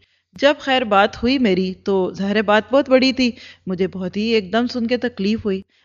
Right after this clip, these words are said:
अब मैंने feel किया कि जब से मैंने वो खबर सुनी, तो मैं क्लास पढ़ाने बैठूं तो भाई याद आ रहा है, कुछ भी काम करी हूं तो दिल में बड़ी गम। अब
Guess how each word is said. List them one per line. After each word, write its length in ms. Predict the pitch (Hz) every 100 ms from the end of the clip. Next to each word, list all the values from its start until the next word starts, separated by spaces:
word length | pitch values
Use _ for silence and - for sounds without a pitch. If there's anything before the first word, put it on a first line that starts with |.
| _
अब 80 | 277
मैंने 280 | 277 339 427
feel 260 | 302 269
किया 280 | 247 202 202
कि 160 | 220 269
जब 280 | 202 247 254
से 180 | -
मैंने 220 | 320 294 294
वो 120 | 285
खबर 280 | 247 208 240
सुनी, 560 | - 240 262 220 208 _ - _
तो 60 | 262
मैं 180 | 277 285
क्लास 360 | - 196 202
पढ़ाने 380 | - 214 220 226
बैठूं 360 | 226 226 240 247
तो 120 | 240
भाई 240 | 202 202
याद 260 | 180 185 180
आ 120 | 185
रहा 120 | 185
है, 200 | 190 - _ _ _ _ _ _ _ _
कुछ 220 | 254 -
भी 140 | 240 277
काम 260 | 285 277
करी 200 | 269 285
हूं 80 | 294
तो 120 | 294
दिल 260 | 262 202 311
में 160 | 370 294
बड़ी 200 | 214 196
गम। 200 | 180 160 _ _ _ _
अब 160 | 285